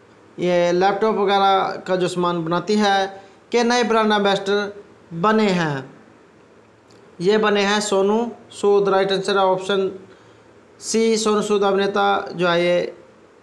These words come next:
एशियर India के नए ब्रांड ambassador बने हैं। हमारा अगला question है, कौन भारतीय हाल ही में Asia Football परिसंघ के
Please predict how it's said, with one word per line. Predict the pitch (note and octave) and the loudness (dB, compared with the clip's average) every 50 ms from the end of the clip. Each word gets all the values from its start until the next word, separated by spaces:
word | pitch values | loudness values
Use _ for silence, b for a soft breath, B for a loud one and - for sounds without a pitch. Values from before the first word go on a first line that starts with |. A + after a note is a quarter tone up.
| - | -4
एशियर | - G3+ G3 G3 G#3 | -2 -2 0 0 2
India | G3 F#3+ F3+ F3+ F3 | 2 2 2 0 0
के | E3 E3+ | 0 -2
नए | E3+ E3+ | -2 -2
ब्रांड | D#3+ D#3+ E3 D#3+ D#3+ D#3+ | -2 -2 -2 0 0 -2
ambassador | D#3 D#3 D#3+ D#3 D#3 - F#3 F#3 A3 A#3 - - - - | -2 -2 -2 -2 -2 -4 -6 -6 -6 -10 -16 -20 -12 -6
बने | E3+ F#3 F#3+ F#3+ F#3 | -2 -2 0 0 0
हैं। | F3 E3+ D#3+ D3+ D3 C#3+ D3+ - - - - - - - - - - - - - - - - - - - - - _ _ _ _ - - _ _ - | 0 -2 -2 -4 -6 -8 -10 -16 -20 -20 -20 -20 -20 -20 -20 -20 -20 -20 -20 -20 -20 -20 -20 -20 -20 -20 -20 -20 _ _ _ _ -20 -20 _ _ -8
हमारा | - F3+ G3+ G#3+ A3+ | -4 -2 0 2 2
अगला | A#3 A#3+ A#3+ A#3 | 2 2 2 0
question | A3+ A#3+ A#3 A3+ - A#3+ | 0 -2 -2 -2 0 -2
है, | A#3+ A#3+ | -2 -2
कौन | A3+ - A#3 A#3 A3+ | 0 0 0 0 0
भारतीय | G#3 G#3 G#3 G3+ G#3 G#3+ | 2 0 0 0 0 0
हाल | G3+ G3 G#3 G3+ | 0 2 2 2
ही | G3+ | 2
में | G3+ G#3 G#3 G#3 G#3+ G#3+ - - - | 2 2 0 0 -2 -4 -6 -6 -4
Asia | G3 G3 F#3+ G3 G3+ G3+ G3 G3 G3+ G3+ G3 | -4 -2 -2 0 0 2 2 4 2 2 2
Football | - G3+ G3 F3+ F3 F#3+ F#3+ G3 F#3+ | 0 -2 -4 -2 0 0 2 2 2
परिसंघ | F#3+ F#3+ G3 F#3 F#3 - G3 G3 F#3+ F#3+ | 0 0 -2 -2 -2 -2 -2 -2 -2 -4
के | F#3+ F#3+ F#3+ F#3+ F#3+ F#3+ F#3+ | -2 -2 0 0 0 0 -2